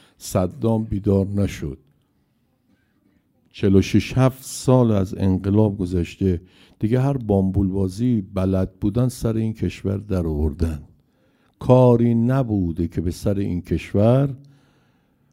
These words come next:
داخلی و خارجی های خیانتکار نکنن،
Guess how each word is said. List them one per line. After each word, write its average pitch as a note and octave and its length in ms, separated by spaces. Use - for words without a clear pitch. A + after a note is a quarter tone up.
داخلی G#2 480
و A#2 280
خارجی F#2+ 540
های G2+ 180
خیانتکار F2+ 840
نکنن، F2+ 840